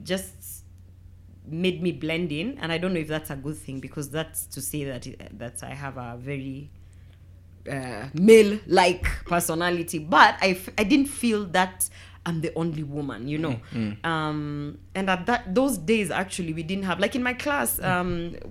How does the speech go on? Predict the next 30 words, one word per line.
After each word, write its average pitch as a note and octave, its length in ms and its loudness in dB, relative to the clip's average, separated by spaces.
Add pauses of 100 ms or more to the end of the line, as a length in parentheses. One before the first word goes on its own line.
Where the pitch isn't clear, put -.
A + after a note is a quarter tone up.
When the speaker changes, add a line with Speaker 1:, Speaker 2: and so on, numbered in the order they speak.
Speaker 1:
we F#3+ 80 -8
were G3 80 0
only A3+ 260 -2
two. E3 260 -8 (720)
We E3+ 60 -10
were A3 80 0
only B3 140 0
Speaker 2:
Two C#3 140 8
Speaker 1:
two. B2 40 8
Speaker 2:
ladies? A#2 380 6
Speaker 1:
Yeah. F#3 240 6 (1120)
Speaker 2:
Of? - 420 -2
What, A#2+ 260 2
what A#2+ 100 4
is A#2+ 60 6
Speaker 1:
The A#2 80 6
Speaker 2:
that? G3+ 80 4
Speaker 1:
whole A3 140 2
class, G#3 360 -2
and F3+ 180 -2
we F3+ 100 0
were E3+ 440 0
maybe F3 600 -4
fourteen - 640 -8 (520)
Speaker 2:
Okay. - 200 -8
Speaker 1:
or - 40 -6
fifteen, E3 680 -8 (600)
I D#3 120 -6
think. D3+ 440 -10 (760)
Yeah. - 220 -8